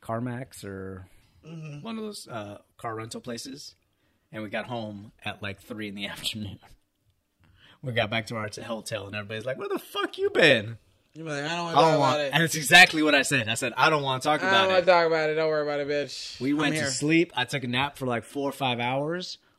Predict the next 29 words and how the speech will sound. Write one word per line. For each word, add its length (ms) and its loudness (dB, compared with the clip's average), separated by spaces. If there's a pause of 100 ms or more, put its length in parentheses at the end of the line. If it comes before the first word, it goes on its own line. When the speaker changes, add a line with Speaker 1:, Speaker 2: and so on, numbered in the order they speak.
(120)
Speaker 1:
woke 280 2
up, 320 -6 (120)
and 160 -8
then 100 -8
we 140 -10
went 240 -10
to 80 -10
go 120 -8
see 280 -8
a 60 -8
play, 600 -6 (460)
uh, 400 -2 (100)
that 340 -4
our 600 -4 (360)
other 360 -4
theater 260 -4
company 360 -6
that 120 -12
traveled 400 -6
with 220 -8
us 380 -4 (120)
was 180 -8
doing. 500 -6 (280)
It 80 -10
was 140 -8
their 180 0
closing 420 -6
night. 360 -8 (680)
And 180 -2